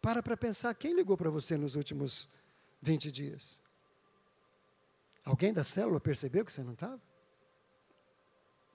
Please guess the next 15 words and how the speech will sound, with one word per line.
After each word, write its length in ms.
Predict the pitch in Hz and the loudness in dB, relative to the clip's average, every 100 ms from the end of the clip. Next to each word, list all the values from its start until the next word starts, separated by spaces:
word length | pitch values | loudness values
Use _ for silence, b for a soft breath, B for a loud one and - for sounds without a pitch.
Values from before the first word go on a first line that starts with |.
| _ b b b b b b - | _ b b b b b b -20
Dúvidas, 920 | 113 160 156 139 110 - - - - _ _ | 2 2 2 -4 -10 -10 -10 -12 -16 _ _
dúvidas, 840 | 135 123 147 117 143 151 - - - _ _ | -8 -2 0 -2 -12 -14 -14 -18 -20 _ _
dúvidas. 680 | 135 139 117 156 160 - - B B B B | -6 -4 -4 -10 -16 -16 -20 B B B B
E 140 | 143 | 0
aí, 280 | 139 147 165 | 2 4 4
se 220 | - - | 2 4
eu 140 | 175 185 | 6 6
não 180 | 170 156 | 4 2
tô 360 | 170 180 180 175 B - | 4 4 4 -2 B -4
assentado 840 | 143 - 151 139 160 165 170 160 | -2 2 2 2 2 2 2 -2
com 240 | - 151 | -4 -6
Cristo 440 | 131 156 170 165 165 | 0 4 4 2 -4
nas 180 | 139 123 | -4 -2
regiões 440 | 147 135 156 170 | -2 0 0 0
celestiais 1000 | - 156 151 - 170 160 156 - - | -2 -2 -4 -4 -6 -6 -10 -12 -12